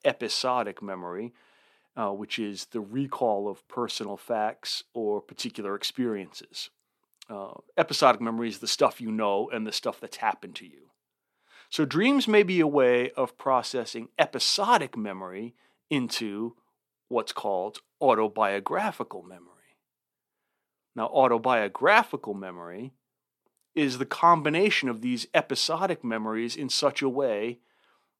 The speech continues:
as to develop the sense of a self, of being who you are. So dreams take memories of episodes in your life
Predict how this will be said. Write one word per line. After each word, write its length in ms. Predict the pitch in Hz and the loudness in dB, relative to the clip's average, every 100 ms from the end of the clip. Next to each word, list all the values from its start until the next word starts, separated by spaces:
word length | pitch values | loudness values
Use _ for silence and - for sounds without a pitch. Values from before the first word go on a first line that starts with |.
| _ _ | _ _
as 220 | - 151 - | 2 2 2
to 240 | - 143 | 0 0
develop 580 | 131 131 147 151 147 - | 0 2 6 8 8 4
the 120 | 139 | 0
sense 340 | - 143 135 | 2 2 2
of 120 | 135 120 | 0 -2
a 40 | |
self, 680 | - - 117 - - - _ - | 0 2 2 0 -16 -20 _ -2
of 240 | 131 110 | -2 -2
being 440 | 143 147 135 139 - _ _ _ _ _ | -2 0 0 -2 -10 _ _ _ _ _
who 380 | - - 196 160 | -12 0 2 2
you 320 | 143 147 202 | 0 -2 0
are. 520 | 147 131 107 - - _ _ _ _ _ _ _ _ _ _ _ _ _ | 4 4 4 0 -8 _ _ _ _ _ _ _ _ _ _ _ _ _
So 180 | - 160 | -4 -2
dreams 420 | 139 180 247 247 | -2 0 0 0
take 300 | - 180 165 - | 0 -2 -2 -10
memories 800 | 220 151 185 170 147 139 139 - | -6 2 2 4 2 2 0 0
of 260 | 135 120 - | -2 -2 0
episodes 580 | 180 - - 120 107 95 | -2 0 0 0 -2 -4
in 100 | 107 | -10
your 120 | 101 | -8
life 400 | 95 - - _ | -10 -12 -20 _